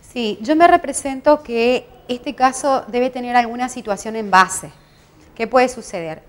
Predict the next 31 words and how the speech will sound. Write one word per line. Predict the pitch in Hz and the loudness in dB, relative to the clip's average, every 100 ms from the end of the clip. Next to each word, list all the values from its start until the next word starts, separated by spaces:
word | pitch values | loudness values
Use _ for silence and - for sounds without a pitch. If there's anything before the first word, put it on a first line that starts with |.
| _ _ | _ _
Que | 254 | -8
una | 269 294 | 0 4
vez | 302 | 4
entregado | 302 285 269 277 302 | 2 -2 4 4 4
el | 294 | 2
documento, | 285 311 349 302 240 226 269 - | 0 -2 -4 -6 -6 -8 -10 -12
viene | 202 262 285 | -10 -8 -6
otro | 277 254 | -8 -8
ciudadano, | 254 247 247 285 220 226 - | -6 4 6 6 2 -4 -6
hace | 262 302 247 | -6 -4 -2
la | 208 190 | -2 -2
toma | 202 202 | -4 -4
del | 196 196 | -10 -10
D | |
N | 196 208 190 | -10 -8 -8
I | 196 226 _ _ _ | -10 -14 _ _ _
y | 233 | -10
resulta | 233 247 269 262 208 | -10 -10 -2 2 4
que | 269 | 6
hay | 254 285 247 | 4 4 2
una | 247 | -6
duplicación | 262 262 254 220 214 240 | -6 -8 -6 -6 -6 -8
de | 240 | -8
matrícula, | 233 233 269 202 170 170 | -8 -8 -10 -8 -10 -10
porque | - 220 226 | -12 0 2
a | |
veces | 240 262 311 - | 2 0 -8 -10
solamente | - - 359 359 359 | -8 0 0 0 -2
por | 277 294 | 0 0
un | 320 | 2
error | 269 269 330 | 2 6 6